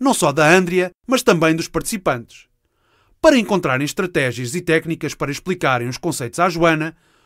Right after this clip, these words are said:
foi necessário aprofundar os conhecimentos na área da fotografia. Neste sentido, as aprendizagens em aula deram lugar a pesquisas autónomas fora do espaço formal da oficina, o que contribuiu não só para uma melhor compreensão das questões técnicas e estéticas,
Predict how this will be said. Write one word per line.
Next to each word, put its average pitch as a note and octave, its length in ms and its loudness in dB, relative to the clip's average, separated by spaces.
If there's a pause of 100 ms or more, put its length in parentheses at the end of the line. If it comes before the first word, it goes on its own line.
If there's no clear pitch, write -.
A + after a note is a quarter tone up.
(180)
foi D#4+ 200 2
necessário E3+ 460 2
aprofundar E3+ 500 -2
os C#3+ 100 -8
conhecimentos F3 640 -2
na D3+ 120 -2
área C3+ 160 -2
da F3 100 -6
fotografia. F3 600 -8 (880)
Neste D3+ 260 2
sentido, F#3+ 520 -2 (420)
as G3 160 0
aprendizagens F3 680 2
em G3 80 0
aula C3+ 380 0 (120)
deram C4 240 6
lugar D3+ 300 2
a D#3 60 -2
pesquisas C3+ 360 -6
autónomas F3 600 2 (240)
fora C#4+ 280 4
do G3+ 60 -6
espaço - 360 0
formal D#3+ 300 0
da D3+ 120 0
oficina, A#2 520 -4 (380)
o G#3+ 100 -10
que - 60 -16
contribuiu E3 760 0 (240)
não F#3 200 2
só B3+ 240 4
para G3 180 4
uma F#3 180 2
melhor D#3+ 320 2
compreensão E3 640 -2
das D3 140 -10
questões C#3 320 -8
técnicas C3 480 -6
e - 20 -12
estéticas, F#3 560 -4